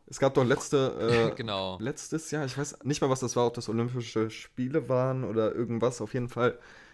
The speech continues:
Speaker 1: ist da, äh, ein Kameramann mit der Kamera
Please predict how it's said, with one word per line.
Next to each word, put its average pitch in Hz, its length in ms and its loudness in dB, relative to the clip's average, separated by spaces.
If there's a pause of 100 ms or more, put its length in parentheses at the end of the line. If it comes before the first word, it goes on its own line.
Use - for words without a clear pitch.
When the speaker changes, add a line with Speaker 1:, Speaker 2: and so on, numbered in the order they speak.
(160)
Speaker 1:
ist - 220 -4
da, 113 360 2 (120)
äh, 107 160 2
ein 107 120 2
Kameramann 110 580 0
mit 107 140 -2
der 107 80 -2
Kamera 123 640 0